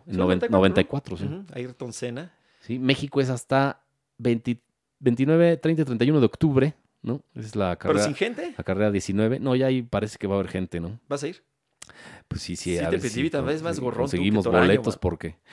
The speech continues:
Speaker 2: Las
Speaker 1: No,
Speaker 2: cosas
Speaker 1: no,
Speaker 2: como
Speaker 1: no, más gorrón que Toraño, está
Speaker 2: Es
Speaker 1: cabrón.
Speaker 2: imposible, va.
Speaker 1: No, es imposible.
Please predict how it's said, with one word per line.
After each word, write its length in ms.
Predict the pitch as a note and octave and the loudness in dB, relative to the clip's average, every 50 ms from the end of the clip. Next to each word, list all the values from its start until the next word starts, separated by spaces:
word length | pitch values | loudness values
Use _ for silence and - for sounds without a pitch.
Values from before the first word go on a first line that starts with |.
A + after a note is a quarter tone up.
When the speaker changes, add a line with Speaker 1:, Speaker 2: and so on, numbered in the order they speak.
| - - B2+ | -16 -8 0
Speaker 2:
Las 100 | C3+ E3 | 4 8
Speaker 1:
No, 80 | G3+ | 10
Speaker 2:
cosas 400 | G3 F#3+ F3+ E3+ E3 D#3+ D#3+ E3 | 12 12 12 12 12 12 12 12
Speaker 1:
no, 80 | E3 D#3+ | 12 12
Speaker 2:
como 120 | D#3+ D#3+ D#3+ | 12 12 12
Speaker 1:
no, 40 | |
más 180 | F3+ G#3+ A#3 A3+ | 12 10 10 10
gorrón 180 | G3 F3+ F#3+ G3+ | 10 10 10 8
que 100 | E3+ E3+ | 8 4
Toraño, 240 | C#3+ - C#3 D#3 F3 | 6 8 8 8 8
está 140 | - - D#3 | 8 6 6
Speaker 2:
Es 60 | - | 8
Speaker 1:
cabrón. 300 | - A#2 A#2 A#2 A2+ A2 | 10 10 10 12 10 10
Speaker 2:
imposible, 420 | C3 - - - A3 G#3 E3 D3 B2+ | 8 6 2 -2 -4 -2 -2 -2 0
va. 160 | A#2+ A2+ - | 0 2 6
Speaker 1:
No, 140 | D3 C3+ B2+ | 8 8 8
es 80 | A2+ | 8
imposible. 400 | A2 G2 A2 G#2 - G#2+ E2+ E2 | 6 4 2 0 2 0 -2 -2